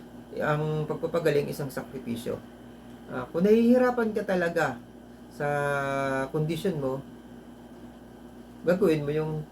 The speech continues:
pagsasakripisyo. Ah, yung kinasanayan mo, tulad ng mga pagkain, iiwasan mo. Ngayon, kung nag-, naging ka-, ganito ka sa akin,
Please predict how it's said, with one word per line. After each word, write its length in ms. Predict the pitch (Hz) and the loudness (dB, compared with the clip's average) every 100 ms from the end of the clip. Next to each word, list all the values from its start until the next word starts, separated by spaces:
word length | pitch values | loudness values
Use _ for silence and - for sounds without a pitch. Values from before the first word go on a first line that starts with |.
| - | -12
pagsasakripisyo. 880 | 147 - 143 156 - 135 127 120 117 - - - - - - - - | -10 -8 -8 -10 -8 -8 -8 -6 -10 -10 -20 -20 -20 -20 -20 -20 -14
Ah, 240 | 131 131 | -8 -4
yung 100 | 131 | -4
kinasanayan 680 | 139 151 147 156 156 160 160 | -4 -4 -4 0 4 4 2
mo, 80 | 160 143 135 - | -2 -4 -8 -12
tulad 300 | - 143 135 | -6 -6 -4
ng 100 | 139 | -6
mga 160 | 139 139 | -6 -6
pagkain, 540 | 135 131 135 123 120 120 | -6 -4 -4 -2 -4 -6
iiwasan 560 | 135 127 120 110 110 110 | -10 -8 -4 -4 -6 -10
mo. 160 | 104 107 - - - - - - - - - - - - - - - - - - - - - - - - - - - - - - | -12 -14 -16 -20 -20 -20 -20 -20 -20 -20 -20 -20 -20 -20 -20 -20 -20 -20 -20 -20 -20 -20 -20 -20 -20 -20 -20 -20 -20 -20 -8 2
Ngayon, 160 | 254 | 4
kung 160 | 269 220 | 4 2
nag-, 380 | 202 196 190 175 - - - 180 | 4 2 2 -4 -14 -20 -12 -2
naging 260 | 180 175 185 | 0 0 0
ka-, 240 | 190 160 160 - | 0 -4 -10 -2
ganito 320 | 180 180 170 | 0 0 -2
ka 80 | 165 | -6
sa 320 | - - 156 | -4 -2 0
akin, 320 | 143 127 120 | 0 0 0